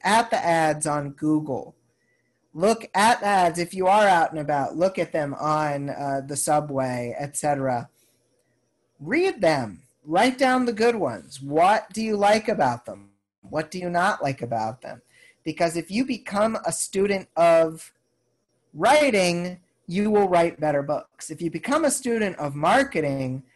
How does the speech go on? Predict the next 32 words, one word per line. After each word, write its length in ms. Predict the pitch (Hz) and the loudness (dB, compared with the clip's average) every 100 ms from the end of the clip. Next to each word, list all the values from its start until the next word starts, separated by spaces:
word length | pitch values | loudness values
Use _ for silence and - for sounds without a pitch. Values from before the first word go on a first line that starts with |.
| _ | _
people 320 | - 208 208 170 | -4 -2 -2 0
will 180 | 160 - | 0 0
buy 360 | 175 165 202 196 | 0 4 4 4
those 300 | 127 104 - | 0 -6 -8
books. 580 | - - - - - _ _ _ _ | -10 -12 -18 -20 -20 _ _ _ _
You 100 | - | -16
kinda 520 | 147 226 226 247 277 254 | -8 2 4 6 4 4
need 260 | 214 214 | 2 0
to 60 | 202 | 0
become 340 | 190 175 180 | -2 0 -2
a 40 | 165 | -2
student 480 | - - 170 175 | -4 -2 0 0
of 280 | 160 143 175 | -2 -4 0
both 720 | 165 175 131 131 - - - _ _ _ _ | 4 4 4 -2 -12 -20 -20 _ _ _ _
if 160 | 165 156 | -10 -6
you're 100 | 156 | -6
going 320 | 151 151 147 | -4 -2 -2
to 60 | 139 | -4
succeed. 800 | - 139 - 233 208 120 - _ _ _ _ _ - | -10 -10 -8 -4 -4 -4 -6 _ _ _ _ _ -2
But 180 | 160 | 0
back 280 | 160 160 160 | 0 -2 -2
to 180 | - 202 | -10 -10
your 120 | 147 | -8
question, 600 | - 180 175 - 127 131 - _ _ _ - | -2 2 2 0 -8 -12 -18 _ _ _ -16
the 60 | |
creativity 960 | - 220 269 247 220 277 269 277 262 214 | -8 -2 2 2 2 0 -2 0 -4 -6
portion, 720 | - 220 220 214 - 117 82 _ _ _ _ | -4 -2 0 -2 -6 -8 -12 _ _ _ _
I 120 | 160 | -2
think 320 | 160 185 175 175 | -2 -4 -6 -4
you 120 | 160 | -4
need 640 | 165 175 180 202 220 208 | -2 -4 -4 -4 -4 -6
to 560 | - 214 180 135 131 | -4 -2 0 -2 -4